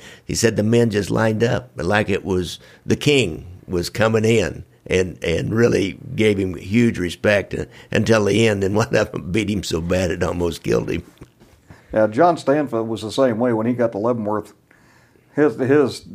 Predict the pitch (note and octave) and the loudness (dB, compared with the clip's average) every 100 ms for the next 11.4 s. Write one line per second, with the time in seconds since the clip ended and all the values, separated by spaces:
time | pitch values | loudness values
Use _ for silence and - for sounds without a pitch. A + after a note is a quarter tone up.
0 | E2+ G2+ C3+ C#3+ - B2+ A#2+ A#2 A#2 G#2 | -12 -4 0 0 4 4 4 2 -2 -8
1 | - B2+ A#2+ A#2 - - _ - - - | -2 0 2 -2 -10 -20 _ -10 0 4
2 | A#2+ F#2+ F2+ F#2 F#2 E2+ C#3+ A#2+ D3 C3 | 4 2 -4 -2 -2 -2 -6 0 4 4
3 | A2 B2+ C3 A#2+ A2+ - B2+ C3 A#2 A2 | 4 6 6 4 2 -2 0 0 0 -2
4 | G#2+ - _ _ _ _ B2+ C#3 C3 C3 | -6 -10 _ _ _ _ 0 2 4 2
5 | G3+ G3 D3 C3 F2+ F#2 - - - D3+ | 0 0 0 0 -6 -20 -20 -6 -2 0
6 | A#2+ C3+ A#2 A#2+ A#2 B2+ C3 A2 A2+ G#2+ | 2 2 2 2 2 2 0 0 -4 0
7 | A#2+ B2+ B2 G#2+ G2+ B2 B2+ B2 _ _ | 2 2 2 -2 0 0 -2 -6 _ _
8 | _ _ _ - D#3+ C#3+ C3 - - D3 | _ _ _ 2 2 4 2 2 0 2
9 | C#3+ A2+ A#2 C3 B2+ A2+ A2+ G#2 B2+ C3+ | 4 4 4 2 0 -2 -2 0 2 2
10 | B2+ A#2+ B2+ A#2+ C3 B2 G#2+ C3+ C3 - | 0 2 2 2 -2 -2 -2 0 0 0
11 | B2+ B2+ B2 | 0 0 0